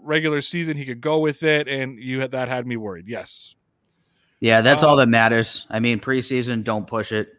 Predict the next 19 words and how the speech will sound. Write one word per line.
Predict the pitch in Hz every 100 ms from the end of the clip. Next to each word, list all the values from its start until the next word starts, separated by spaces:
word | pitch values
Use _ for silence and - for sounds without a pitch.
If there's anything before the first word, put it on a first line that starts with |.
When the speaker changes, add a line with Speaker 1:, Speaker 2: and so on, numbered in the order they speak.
| _
Speaker 2:
Let | 110
him | 107
take | 110 101
some | 101
time | 92 98 95
off. | 98 - - _ _ _ _ -
Speaker 1:
Love | 143 156
Vibration | 170 170 170 165 165
Nation | 165 160 160
says, | 170 165 151 -
"Zolak | 120 147 - 220 240 220
is | 214 190
the | 165
quarterback | - - 175 196 202 180 175 -
version | 139 151 156 151
of | 123
hitting | 151 151 143
the |
lottery. | 123 123 123 113 80